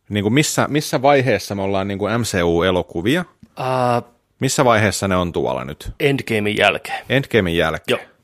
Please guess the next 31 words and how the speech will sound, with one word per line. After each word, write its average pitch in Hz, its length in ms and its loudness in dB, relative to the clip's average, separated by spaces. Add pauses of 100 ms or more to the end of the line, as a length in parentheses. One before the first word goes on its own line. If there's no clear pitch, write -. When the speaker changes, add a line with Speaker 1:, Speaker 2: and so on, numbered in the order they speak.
(120)
Speaker 1:
Okei. 92 220 -2
Speaker 2:
Näin 131 160 4
mä 110 80 4
oon 110 80 2
ymmärtänyt. 95 420 -8 (200)
Speaker 1:
Okei, 78 260 -6 (200)
okei. 82 240 -12
Speaker 2:
Et - 240 -4
tää 113 180 4
on, 110 240 0 (960)
joo, 127 140 6
Endgamein 131 400 2
jälkeen. 98 440 -4 (100)
Speaker 1:
Joo. 98 220 -10
Speaker 2:
Kun 110 180 -4 (160)
Thanos 147 280 0
on 120 200 -4 (140)
hoideltu 110 480 2
ja 98 180 0
Speaker 1:
Joo. 95 240 2 (160)
Speaker 2:
Vision 117 260 -2
on 101 140 -4 (200)
kuolleena, 104 500 0
kuolleena 95 520 -4
oikeesti 98 600 -10
ja, 82 160 -8 (1600)
joo, 85 240 -2 (100)
kyllä. - 220 -8 (240)
Speaker 1:
Joo. 64 240 -8 (760)
Speaker 2:
Ja 123 60 -4
se - 300 -4